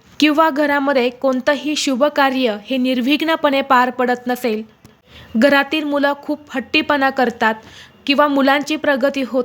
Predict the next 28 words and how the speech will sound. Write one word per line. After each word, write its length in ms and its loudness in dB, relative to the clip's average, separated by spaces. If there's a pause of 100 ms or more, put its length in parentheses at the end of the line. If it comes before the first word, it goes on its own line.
नाही, 300 -4
पतीची 480 -2
प्रगती 480 2
होत 200 -2 (100)
नाही, 380 -2
घरातील 560 0
गरिबी, 400 0 (260)
दरिद्रता 680 2 (500)
ही 80 -2
संपायचं 640 0
नाव 200 2
घेत 300 -4
नसेल 380 -2 (160)
किंवा 180 2
घरामध्ये 600 0 (160)
लक्ष्मी 520 0
टिकत 380 -2
नसेल, 360 -2 (420)
तर 100 4
यासारख्या 640 0
सर्व 400 0
समस्या 600 -2 (220)
या 240 2
उपायाने 500 0
शंभर 540 0
टक्के 320 0
दूर 240 0
होतील. 300 -4